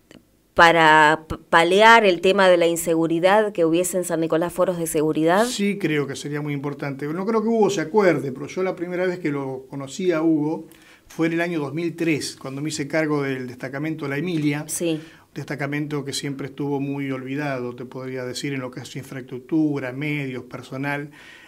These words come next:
Speaker 2: Y fueron a visitarme del Foro de Seguridad de la Comisaría Primera, fue Hugo Miranda, estuvimos charlando con él, yo le presenté, eh, quizás las nece-, podríamos decir, las necesidades que teníamos en el destacamento,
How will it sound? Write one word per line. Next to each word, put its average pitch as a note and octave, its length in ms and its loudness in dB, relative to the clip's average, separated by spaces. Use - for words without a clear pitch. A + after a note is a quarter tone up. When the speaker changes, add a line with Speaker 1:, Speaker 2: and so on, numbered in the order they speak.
Speaker 2:
Y D3 140 -2
fueron D#3+ 340 0
a D3 60 -2
visitarme D3 640 -2
del B2+ 140 -6
Foro C3+ 260 -6
de C3 140 -4
Seguridad C3+ 600 -4
de C3 120 -6
la B2 100 -8
Comisaría B2+ 460 -10
Primera, D3+ 480 -4
fue C3+ 340 -10
Hugo C#3 300 -2
Miranda, C#3+ 400 -4
estuvimos B2+ 340 -12
charlando C3 400 -10
con C#3 180 -8
él, D3 200 -4
yo B2+ 180 -10
le B2+ 140 -12
presenté, B2 1080 -6
eh, D3+ 100 -14
quizás D3 480 -6
las B2+ 160 -8
nece-, B2+ 240 -10
podríamos C#3 440 -4
decir, C#3+ 160 -6
las C3+ 120 -4
necesidades C3+ 540 -4
que - 120 -6
teníamos C#3 360 -4
en C3+ 60 -2
el C3+ 100 -2
destacamento, E3 760 -2